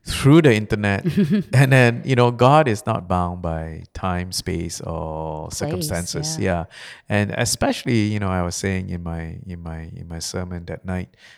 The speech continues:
Speaker 1: that, uh, he's not, uh, you know, is bound by your disease. You know, your
Speaker 2: Mm-hmm.
Speaker 1: disease,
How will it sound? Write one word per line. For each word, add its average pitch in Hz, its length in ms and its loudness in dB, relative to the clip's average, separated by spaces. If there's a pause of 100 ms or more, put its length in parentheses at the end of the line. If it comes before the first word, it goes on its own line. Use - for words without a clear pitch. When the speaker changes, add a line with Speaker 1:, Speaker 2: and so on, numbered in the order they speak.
(160)
Speaker 1:
that, 90 460 -4
uh, 87 420 -4 (240)
he's 107 460 -2
not, 98 640 2 (540)
uh, 85 480 -2
you 107 120 -2
know, 90 140 0
is 87 120 -6
bound 85 340 -4
by 80 80 -6
your 80 420 -8
disease. 85 500 -8
You 98 140 -4
know, 107 80 -2
your 101 220 0
Speaker 2:
Mm-hmm. 85 40 -4
Speaker 1:
disease, 117 460 -2